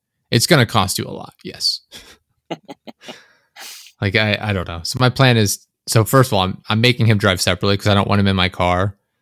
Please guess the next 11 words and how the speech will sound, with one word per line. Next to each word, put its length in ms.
uh, 260
'cause 140
I 40
just 180
don't 120
wanna 140
deal 180
with 100
him. 200
And, 360
uh, 440